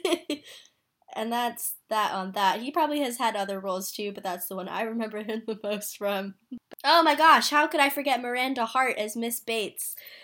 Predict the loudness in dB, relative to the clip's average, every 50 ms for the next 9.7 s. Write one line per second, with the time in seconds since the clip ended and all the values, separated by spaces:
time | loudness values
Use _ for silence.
0 | -20 -16 _ -6 -2 0 2 2 2 2 2 0 -2 -2 0 2 2 2 2 0
1 | -4 -6 -10 -10 -10 -12 -12 -10 -8 -6 -4 -4 -4 -4 -6 -4 -2 -2 0 0
2 | -2 -4 -6 -6 -6 -6 -6 -10 -12 -12 -10 -8 -8 -6 -6 -6 -6 -8 -10 -12
3 | -16 -18 _ _ _ _ _ _ _ _ _ _ _ -16 -14 -10 -8 -8 -6 -6
4 | -6 -8 -10 -12 _ _ _ _ _ _ -12 -8 -6 -4 -2 -2 -2 -2 -2 -2
5 | -2 -2 -2 -2 -4 -6 -10 -12 -14 _ _ -12 -10 -10 -10 -12 -10 -10 -8 -8
6 | -10 -10 -12 -14 -14 -12 -14 -16 _ _ _ _ _ _ -14 -12 -12 -12 -12 -12
7 | -12 -12 -10 -10 -10 -10 -10 -12 -12 -12 -14 -14 -12 -12 -12 -12 -12 -10 -10 -10
8 | -10 -12 -12 -14 -16 -16 -18 _ _ _ _ _ _ _ _ _ _ _ _ _
9 | _ -8 -6 -2 0 0 0 0 0 -2 -2 -4 -6 -10